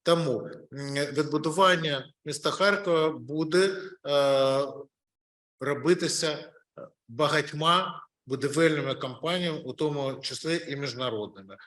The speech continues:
але з підземними паркінгами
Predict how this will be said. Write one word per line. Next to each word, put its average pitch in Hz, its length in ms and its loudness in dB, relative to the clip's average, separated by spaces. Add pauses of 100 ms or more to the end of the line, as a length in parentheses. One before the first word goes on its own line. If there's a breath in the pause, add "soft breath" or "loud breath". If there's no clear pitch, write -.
(220 loud breath)
але 135 640 4 (140)
з - 140 -8
підземними 123 720 0
паркінгами 143 840 -4